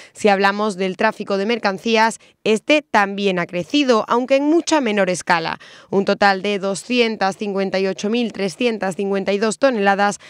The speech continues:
han sido transportadas a través del puerto de nuestra ciudad, lo que supone un crecimiento del tres coma tres por ciento. Eso sí, el aumento no se ha reflejado en todo el tráfico. Las mercancías generales, es decir, aquellas que no se transportan en contenedor,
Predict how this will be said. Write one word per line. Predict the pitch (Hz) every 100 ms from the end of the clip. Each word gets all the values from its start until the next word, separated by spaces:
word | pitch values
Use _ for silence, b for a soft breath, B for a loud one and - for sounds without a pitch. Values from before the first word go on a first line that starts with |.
| B -
han | 226
sido | 208 262
transportadas | 262 233 214 - 226 262 269 285 254
a |
través | 233 214 254
del | 233 214
puerto | - 233 226 202 190
de | 185
nuestra | 180 - 190
ciudad, | 208 254 247 B B B -
lo | 190
que | 254
supone | 277 247 233
un | 220 262
crecimiento | - 269 - 226 214 240 247 240
del | 190 180
tres | 247 262
coma | 226 190 185
tres | 196 185
por | - 175 -
ciento. | 247 226 185 185 156 B B -
Eso | 262 247
sí, | - 214 -
el | 180
aumento | 185 190 208 208 254
no | 214 196
se | 208 226
ha | 233
reflejado | 208 - 180 - 277 214 190
en | 185
todo | 185 180
el | 165
tráfico. | 240 269 - - 180 151 B B
Las | - 220
mercancías | 254 247 269 262 285 233
generales, | 294 214 202 214 233 196
es | 165
decir, | 180 226 202
aquellas | 190 214 220 240 247
que | - 185
no | 196 202
se | 202
transportan | 190 180 - 240 214 190
en | 226
contenedor, | 220 180 208 240 185 190